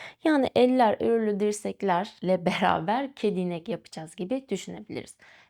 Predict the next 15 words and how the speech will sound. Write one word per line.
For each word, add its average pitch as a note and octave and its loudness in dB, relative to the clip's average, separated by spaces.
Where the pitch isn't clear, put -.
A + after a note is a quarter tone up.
Bunu A3+ 0
yedi B3 -2
tur - -4
tekrar - -4
edeceğiz. - -20
Nefesini C#4 0
al, G3 -2
aç A#3+ -4
göğüs C4 -4
kafe-, - -10
kafesini, - -14
kürek A3+ -10
kemiklerini - -12
birbirine F3+ -12
yaklaştır. G3+ -12